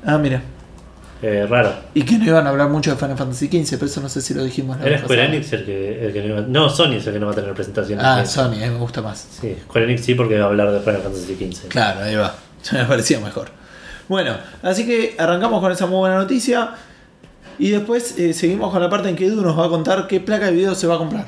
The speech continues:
Speaker 2: Eh, me voy a comprar la G T X nueve ochenta.
Speaker 1: ¿Y de dónde
Speaker 2: No
Speaker 1: va a
Speaker 2: sé
Speaker 1: sacar la
Speaker 2: cuánto,
Speaker 1: plata? No
Speaker 2: eh.
Speaker 1: sé. De Café Famango, de toda la plata que nos,
Speaker 2: Claro.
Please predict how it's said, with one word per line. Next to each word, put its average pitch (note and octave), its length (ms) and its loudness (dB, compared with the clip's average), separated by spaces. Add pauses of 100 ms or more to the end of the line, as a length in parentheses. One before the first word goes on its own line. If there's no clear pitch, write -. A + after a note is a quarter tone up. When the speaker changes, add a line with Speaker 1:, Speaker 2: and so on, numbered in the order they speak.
(240)
Speaker 2:
Eh, B2+ 300 0
me C3 80 0
voy C#3+ 140 2
a C#3 60 2
comprar C#3+ 200 0
la D#3+ 260 0
G D3+ 160 0
T D#3 180 2
X D3 300 -4
nueve C#3+ 260 0
ochenta. A2+ 380 -4 (360)
Speaker 1:
¿Y D3+ 100 -4
de C#3+ 60 0
dónde D#3+ 160 2
Speaker 2:
No D#3 60 2
Speaker 1:
va D#3 60 2
a - 20 -4
Speaker 2:
sé D3 120 -2
Speaker 1:
sacar D3+ 100 0
la D#3 80 4
Speaker 2:
cuánto, D4 160 2
Speaker 1:
plata? - 200 2
No D3+ 100 2
Speaker 2:
eh. D#3 40 2
Speaker 1:
sé. D#3+ 120 0 (100)
De E3 120 2
Café E3+ 240 0
Famango, F3 440 2
de D#3 60 4
toda A3 180 2
la - 60 0
plata A#3 280 2
que E3+ 100 2
nos, C#3 120 -2
Speaker 2:
Claro. C#3 120 2